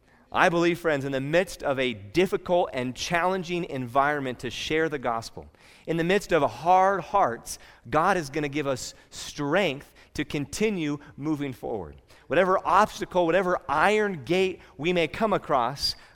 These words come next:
God is gonna give us strength to push against that iron gate. Go to, uh, Ezekiel chapter three,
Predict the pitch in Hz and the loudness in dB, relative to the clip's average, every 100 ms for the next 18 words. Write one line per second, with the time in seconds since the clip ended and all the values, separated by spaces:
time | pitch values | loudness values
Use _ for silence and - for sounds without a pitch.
0 | 117 160 180 185 147 170 156 156 135 - | 0 2 4 0 0 -2 -2 -2 -2 -4
1 | - 202 190 120 139 - _ _ _ - | -6 -2 -2 -2 -8 -20 _ _ _ -2
2 | 170 151 - - _ - 240 214 - 151 | 0 0 -4 -20 _ 0 2 2 -4 -4
3 | 170 147 123 - - - _ 127 139 123 | 0 -2 -4 -14 -16 -20 _ 0 0 -2
4 | - - - 135 131 127 123 98 113 90 | -10 -14 -2 0 0 -4 -8 -8 -8 -8
5 | _ - - _ _ _ - _ - 175 | _ -18 -18 _ _ _ -20 _ 0 4
6 | 180 147 139 139 127 131 123 165 180 156 | 4 6 4 4 2 0 0 -2 2 0
7 | 147 - 151 151 151 135 131 - - 156 | 0 -2 0 0 -2 -4 -4 -10 -6 0
8 | 165 135 180 | 0 0 -6